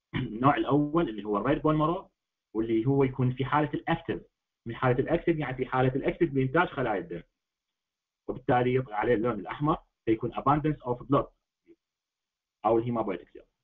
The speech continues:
أما النوع الثاني اللي هو اليلو اللي هو يكون مملوء بالأديبوسايت،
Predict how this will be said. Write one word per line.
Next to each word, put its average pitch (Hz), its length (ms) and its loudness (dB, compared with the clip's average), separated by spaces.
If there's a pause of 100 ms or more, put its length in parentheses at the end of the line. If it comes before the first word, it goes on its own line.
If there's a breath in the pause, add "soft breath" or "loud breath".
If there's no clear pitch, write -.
(100)
أما 160 340 4 (140)
النوع 139 260 0
الثاني 165 360 0
اللي 143 240 2
هو 131 80 4
اليلو 139 440 0 (580)
اللي 123 200 -2
هو 135 140 2
يكون 151 300 0
مملوء 143 600 0
بالأديبوسايت، 110 800 -10